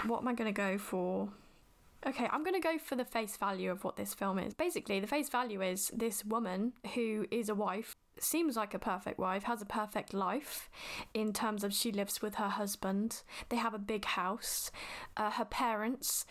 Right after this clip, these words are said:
uh, own this, um, well, her parents write, her, her mother writes these books that she is based off called Amazing Amy. So she is called Amy. The book about her is called Amazing Amy, and it is all about this amazing little girl, and that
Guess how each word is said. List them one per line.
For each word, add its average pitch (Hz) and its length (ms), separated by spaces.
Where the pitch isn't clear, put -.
uh, 214 240
own 208 380
this, 202 380
um, 196 540
well, 220 140
her 233 60
parents 269 380
write, 208 280
her, 226 220
her 220 120
mother 220 240
writes 202 300
these 196 180
books - 560
that 196 160
she - 160
is 190 140
based 190 320
off 247 240
called 226 180
Amazing 220 520
Amy. 208 340
So 208 240
she 277 220
is 262 100
called 240 240
Amy. 220 460
The 196 60
book 269 360
about 202 280
her 208 160
is 196 160
called 185 280
Amazing 214 560
Amy, 196 440
and 196 140
it - 60
is 202 100
all 254 120
about 214 220
this 202 140
amazing 226 580
little 185 200
girl, 185 380
and 202 200
that 226 220